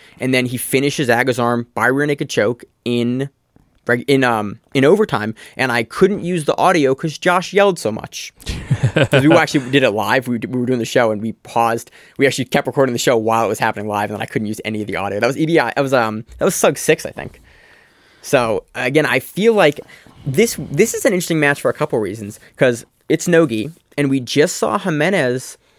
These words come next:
Speaker 1: kinda leave his legs out a little bit this last weekend.
Speaker 2: Yeah.
Speaker 1: And Orchard is looking for one thing.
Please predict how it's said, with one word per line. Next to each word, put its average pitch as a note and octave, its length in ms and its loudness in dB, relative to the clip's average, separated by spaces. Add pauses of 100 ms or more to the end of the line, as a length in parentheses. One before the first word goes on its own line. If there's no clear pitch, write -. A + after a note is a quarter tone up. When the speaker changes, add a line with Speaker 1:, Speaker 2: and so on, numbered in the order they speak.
(420)
Speaker 1:
kinda F#3 760 0 (400)
leave D#3+ 280 -2
his D#3 160 0
legs D#3+ 320 -4
out G#2+ 160 -2
a G2 60 -4
little B2 400 0
bit E3 180 -2
this D#3+ 200 -4
last C#3 280 -2
weekend. - 440 -6 (180)
Speaker 2:
Yeah. A2 180 -2 (100)
Speaker 1:
And B2 440 -2 (180)
Orchard F3+ 480 4
is C3+ 160 0
looking B2+ 380 0
for A2+ 520 0 (1000)
one A#2+ 340 -2
thing. - 300 -14